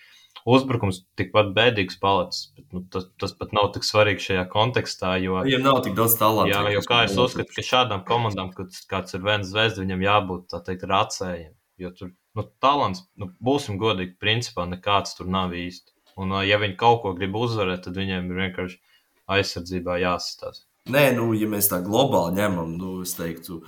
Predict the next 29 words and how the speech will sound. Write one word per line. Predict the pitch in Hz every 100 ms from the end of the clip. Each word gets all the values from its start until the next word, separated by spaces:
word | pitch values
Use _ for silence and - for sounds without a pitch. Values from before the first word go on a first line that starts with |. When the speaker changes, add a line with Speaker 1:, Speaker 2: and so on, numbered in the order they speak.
| - - -
Speaker 2:
uz | - 98
basketbola | 101 123 - 104 98
kārtas | 107 104 101
pietiekami | - 127 101 90 87
talantīga | 90 95 90 82 80
komanda, | 92 92 87 78 85
bet | 85
vienkārši | 85 85 -
tas, | 90
Speaker 1:
Nu, | 101
Speaker 2:
ka |
Speaker 1:
plus | 110 101
Speaker 2:
tīri | 101
Speaker 1:
pārējā | 110 117 110
Speaker 2:
Eirolandes | 107 107 -
Speaker 1:
fonda | 107
Speaker 2:
līmenī, | 104 104 95 87
jā, | 92
jā, | 95
Speaker 1:
vienkārši | 92 92
Speaker 2:
jā, | 90 87
jā, | 87
jā. | 85
Speaker 1:
skatāmies, | 85 107 - 92 90 -
tur, | 95 95
nu, | 98
tur | - 98 98
nekā | 104 - 113 110
tāda | 110 107 95 90 87